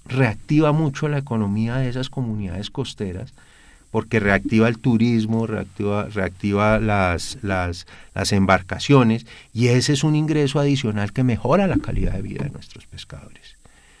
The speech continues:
Si el continente blanco se derrite y nosotros no aportamos a soluciones para ello, también se van a ver afectadas nuestras comunidades tropicales,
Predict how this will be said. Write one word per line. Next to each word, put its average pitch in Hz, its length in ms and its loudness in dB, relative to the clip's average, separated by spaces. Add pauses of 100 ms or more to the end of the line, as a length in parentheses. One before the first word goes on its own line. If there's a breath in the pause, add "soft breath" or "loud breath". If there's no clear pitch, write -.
(280 soft breath)
Si - 120 -4
el 113 80 0
continente 117 580 2
blanco 165 380 2
se 156 140 -2
derrite 131 400 0
y 110 40 -4
nosotros 101 400 -6
no 131 100 2
aportamos 131 760 -2
a 120 100 -6
soluciones 110 640 -4
para 104 340 -6
ello, 107 220 -8 (400 soft breath)
también 120 340 0
se 156 120 -8
van 123 180 -4
a 123 60 -4
ver - 180 -6
afectadas 113 540 -8
nuestras 107 400 -8
comunidades 95 560 -4
tropicales, 107 640 -4